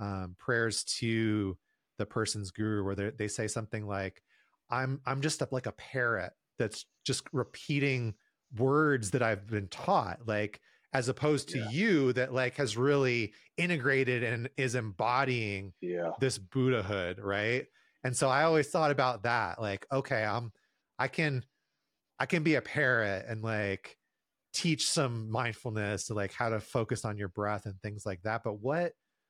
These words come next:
Speaker 1: what right do I have to put myself in that same category?"
Speaker 2: Yeah. Yeah.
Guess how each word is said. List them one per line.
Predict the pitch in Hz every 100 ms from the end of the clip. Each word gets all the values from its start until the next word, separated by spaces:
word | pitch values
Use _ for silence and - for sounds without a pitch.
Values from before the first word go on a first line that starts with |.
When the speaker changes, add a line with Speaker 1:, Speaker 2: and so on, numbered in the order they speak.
| _
Speaker 1:
what | - 151
right | 127 139 143
do | 131
I | 120 131
have | 113 98 92 90
to | -
put | - - 127
myself | 107 101 113 104 104
in | 98
that | 92 -
same | 113 98
category?" | - 104 98 90 87 85 - _ - - _
Speaker 2:
Yeah. | - 101 101 95 90 - _ _
Yeah. | 98 101 98